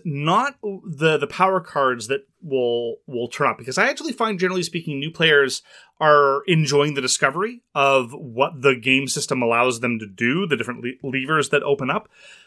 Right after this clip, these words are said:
What I find can trip people up is the fact that this is one of those games where sometimes you run out of cubes total.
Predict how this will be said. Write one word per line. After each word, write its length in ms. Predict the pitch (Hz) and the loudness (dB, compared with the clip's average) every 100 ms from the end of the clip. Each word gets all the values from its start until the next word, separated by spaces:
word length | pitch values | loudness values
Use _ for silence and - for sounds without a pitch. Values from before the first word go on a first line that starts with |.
| _ | _
What 220 | 135 135 | -2 2
I 140 | 170 220 | 4 4
find 360 | 214 208 170 | 2 0 -2
can 140 | - 160 | -2 0
trip 160 | 180 | 0
people 220 | 165 160 143 | -4 0 2
up 140 | 139 | 2
is 100 | 123 | -2
the 100 | 123 | -6
fact 340 | - 135 123 - | -2 0 0 -2
that 220 | 117 - | -6 -6
this 320 | - 117 147 - | -14 -4 -4 -2
is 200 | 135 110 | -4 -4
one 180 | 131 139 | -4 -2
of 100 | 123 | 0
those 220 | 127 113 | -2 -2
games 420 | 113 120 117 110 | -2 -2 -2 -6
where 160 | 117 110 | -8 -8
sometimes 500 | - 131 131 123 110 | -6 -8 -4 -4 -4
you 100 | 117 | -6
run 220 | 104 123 | -2 2
out 140 | 120 | 2
of 80 | 110 | 2
cubes 340 | - 120 101 - | -2 -8 -8 -10
total. 360 | 127 110 107 | -8 -8 -10